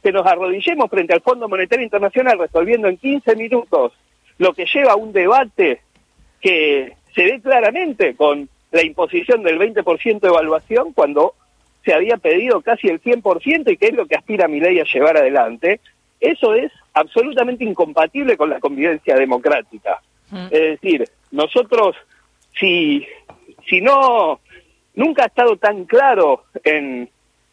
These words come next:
Speaker 1: en la historia reciente de nuestra patria, que hay que dos modelos que se confrontan en las urnas y donde uno es incompatible con la estabilidad,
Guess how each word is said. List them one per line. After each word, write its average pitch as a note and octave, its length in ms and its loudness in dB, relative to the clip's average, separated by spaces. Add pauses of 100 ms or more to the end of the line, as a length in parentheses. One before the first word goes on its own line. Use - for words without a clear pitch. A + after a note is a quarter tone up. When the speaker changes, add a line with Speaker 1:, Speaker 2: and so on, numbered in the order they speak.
(160)
Speaker 1:
en D#3+ 160 -2
la E3 60 2
historia G#3+ 380 0
reciente G#3+ 440 -2
de F#3 60 2
nuestra F3+ 260 0
patria, D4 300 0
que G#3+ 120 -8
hay G#3 60 -2
que F#3+ 140 0
dos B3+ 180 4
modelos B3 580 2 (260)
que F3 220 -2
se F3 140 -2
confrontan F#3 760 0
en D#3+ 80 -10
las - 200 -2
urnas G#3+ 400 0 (500)
y A#3 100 -2
donde A#3+ 300 0
uno F4+ 200 -4
es A#3+ 100 -8
incompatible G#3 880 0
con F#3 180 0
la F3 80 -2
estabilidad, F#3 760 0